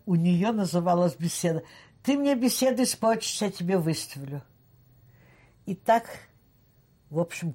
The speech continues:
кое-как, без скандала, удалось это закончить, и выяснилось, что ни один из сидящих за столом мужиков, а их было человек, наверное, семь-восемь, ни один не миновал тюрьмы. Все они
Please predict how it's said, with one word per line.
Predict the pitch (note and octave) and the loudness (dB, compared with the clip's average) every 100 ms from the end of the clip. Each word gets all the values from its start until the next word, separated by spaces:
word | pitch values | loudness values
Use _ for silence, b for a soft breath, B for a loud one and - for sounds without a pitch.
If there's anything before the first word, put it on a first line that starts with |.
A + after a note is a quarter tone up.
| - | -4
кое-как, | G#3+ G3 E3 - F#3+ A3 E3+ | 0 2 0 0 0 0 -2
без | C#3 G3 - | -4 -2 -2
скандала, | - E3 C#3 E3+ F3+ G3 F3+ B B - | -2 -2 2 4 4 2 -4 B B -4
удалось | D#3 F3 F3 E3+ | 2 4 4 2
это | E3 | -2
закончить, | C#3 E3 - A#3 A3+ F#3 - | -2 -2 0 -2 -2 -6 -4
и | B3 | -2
выяснилось, | G#3 A3+ F#3+ - E3+ E3+ E3 B B B | 2 2 2 0 -2 -2 -4 B B B
что | - - | -12 -6
ни | G#3+ A3 | -2 0
один | A#3 G3 A#3+ G#3 | 0 2 2 2
из | F3 | -2
сидящих | - F#3 E3+ D#3 - - B2 | -2 0 0 0 -4 -12 -8
за | B2 | -8
столом | - F3 E3+ C#3+ | -2 0 0 0
мужиков, | C#3+ D3 D#3 - A3 A3 - | -4 -4 -6 -4 -4 -4 -4
а | |
их | C#3+ | -4
было | C3+ D3 C#3+ | -4 -6 -6
человек, | - C#3+ C#3+ D3 D3 | -6 -6 -6 -8 -10
наверное, | C#3 C#3+ C3+ b b | -10 -10 -10 b b
семь-восемь, | - - F3 F3+ A3+ - G#3 b b b b b _ | -6 -2 0 2 0 -2 -10 b b b b b _
ни | G#3 G#3 | -2 2
один | G3+ F3 D#3 A#3 A#3+ A3 | 4 2 2 0 0 -2
не | F#3 E3+ E3 E3 F3+ | -2 0 0 2 2
миновал | F3+ E3+ D#3 C#3 D3+ D#3 | 4 2 2 0 0 -2
тюрьмы. | - D#3 D3 D#3 | -6 -4 -2 -2
Все | - - A3+ B3 | -2 0 2 4
они | A#3+ A#3 A3 | 2 0 -4